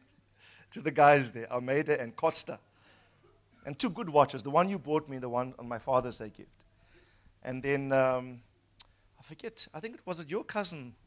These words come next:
somebody's cousin blessed me. Whose, whose, whose cousin was it? Your cousin.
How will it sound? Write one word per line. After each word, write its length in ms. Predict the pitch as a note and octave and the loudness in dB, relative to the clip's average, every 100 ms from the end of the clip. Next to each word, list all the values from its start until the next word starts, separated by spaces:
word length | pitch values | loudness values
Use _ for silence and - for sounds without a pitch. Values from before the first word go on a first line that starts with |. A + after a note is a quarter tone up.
| - _ _ _ - | -20 _ _ _ -14
somebody's 480 | - F#3 F#3 - | -10 -8 -8 -8
cousin 460 | - F3 E3+ E3 C#3+ - _ _ _ | -6 -6 -6 -10 -16 -20 _ _ _
blessed 300 | D3 D3+ - | -2 -2 -6
me. 140 | D3 - _ _ _ _ _ _ _ - - - | -18 -20 _ _ _ _ _ _ _ -20 -20 -14
Whose, 180 | D3 F3 | -10 -10
whose, 220 | E3+ - _ _ _ - _ _ _ | -12 -20 _ _ _ -20 _ _ _
whose 140 | D#3+ - | -12 -6
cousin 300 | F3 E3+ B2+ | -8 -6 -12
was 140 | A2 | -14
it? 60 | - _ _ _ _ _ _ - | -20 _ _ _ _ _ _ -2
Your 140 | F3+ | 0
cousin. 300 | E3 C3 A2 | 2 -2 -2